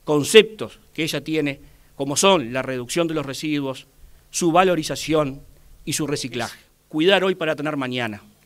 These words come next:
Así resumiría lo que tiene que ver con desarrollo sostenible. Es un concepto clave. Debemos avanzar en un camino de continua mejora de las buenas prácticas y manejo de los suelos. Es necesario asegurar que la política productiva vaya alineada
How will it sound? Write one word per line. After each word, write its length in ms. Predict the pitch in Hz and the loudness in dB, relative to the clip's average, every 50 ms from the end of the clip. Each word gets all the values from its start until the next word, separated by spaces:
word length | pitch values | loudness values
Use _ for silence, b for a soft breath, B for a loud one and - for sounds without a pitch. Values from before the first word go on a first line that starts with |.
| _ _ | _ _
Así 440 | - 120 127 - - 185 180 175 170 | -6 -6 -4 -2 0 0 0 -2 -2
resumiría 720 | 156 151 139 - - 131 127 131 156 160 147 131 107 - b b b b b b b | -4 -6 -6 -6 -6 -4 -2 0 0 2 2 0 0 -2 b b b b b b b
lo 140 | 120 131 | -8 -6
que 100 | 123 139 | -4 -4
tiene 240 | 135 156 156 151 143 | -4 0 0 0 0
que 140 | 135 131 135 | 2 2 2
ver 260 | 143 147 139 123 123 b b b b b b b b b b b _ - | 2 2 0 -2 -6 b b b b b b b b b b b _ -4
con 120 | 147 143 | -2 0
desarrollo 380 | 139 139 - 139 147 147 147 143 | 0 0 0 0 0 0 0 0
sostenible. 640 | - 139 143 143 131 139 131 127 120 120 127 143 | -2 -4 -4 -2 -2 -2 -2 -2 -2 -4 -4 -2
Es 120 | 147 - | -2 0
un 80 | 175 160 | 0 2
concepto 460 | 151 156 147 - 175 175 - 160 147 | 2 2 2 2 0 -2 0 -2 -2
clave. 460 | - 170 175 170 151 127 110 104 - - - | 2 8 8 10 10 8 6 0 -8 -10 -2
Debemos 400 | 123 143 151 185 208 190 - 202 | 4 8 8 8 8 8 6 6
avanzar 360 | 185 175 170 160 - 202 196 | 8 8 8 6 6 4 6
en 80 | 196 185 | 6 6
un 100 | 180 170 | 6 6
camino 360 | 170 165 170 190 196 196 185 | 6 4 4 4 4 4 4
de 80 | 175 156 | 4 4
continua 420 | 143 151 147 147 208 208 214 202 | 4 2 2 2 2 2 2 4
mejora 360 | 185 180 - - 214 208 202 | 2 2 2 2 2 4 4
de 80 | 180 160 | 4 4
las 100 | 156 143 | 2 2
buenas 240 | 156 180 175 165 - | 2 2 2 0 0
prácticas 560 | - 202 220 220 220 220 214 185 202 - - | 4 6 6 6 6 2 -2 0 0 0 2
y 80 | 165 | 2
manejo 300 | 156 156 165 165 160 170 | 2 4 2 2 2 2
de 60 | 156 147 | 0 0
los 120 | 139 - | 0 -2
suelos. 420 | 147 143 135 120 107 101 - - b b b b b b b b b - | 0 0 0 0 -2 -6 -10 -16 b b b b b b b b b -2
Es 80 | 160 | 0
necesario 420 | 165 156 160 151 - 175 170 175 170 | 0 2 0 0 0 2 2 2 0
asegurar 520 | 156 - 160 151 156 160 196 208 214 202 | 0 0 -2 0 2 6 6 6 6 4
que 80 | 185 170 | 0 2
la 160 | 165 156 - | 2 2 2
política 400 | 165 175 190 202 180 196 175 147 | 0 -4 -4 -2 2 2 2 2
productiva 680 | 175 160 160 156 147 147 - 220 226 233 226 208 147 | 2 -2 0 -2 -2 -2 -4 -2 2 2 2 2 2
vaya 360 | 143 170 208 226 - - 214 196 | 0 0 0 0 2 0 -4 -2
alineada 580 | 165 160 151 156 180 214 226 226 226 226 226 | -2 -4 -2 -2 0 0 2 2 0 0 -4